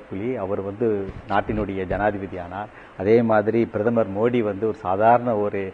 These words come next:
தேநீர் கடை நடத்தி வந்து இன்னைக்கு பிரதமர் ஆனார். So நாங்க வந்து ஓ பன்னீர்செல்வத்திற்கும் மோடிக்கும் ஒரு பெரிய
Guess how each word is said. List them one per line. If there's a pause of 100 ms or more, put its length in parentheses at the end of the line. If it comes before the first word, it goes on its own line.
(280)
தேநீர்
கடை
நடத்தி
வந்து
இன்னைக்கு
பிரதமர்
ஆனார். (340)
So (100)
நாங்க
வந்து (880)
ஓ (140)
பன்னீர்செல்வத்திற்கும்
மோடிக்கும்
ஒரு
பெரிய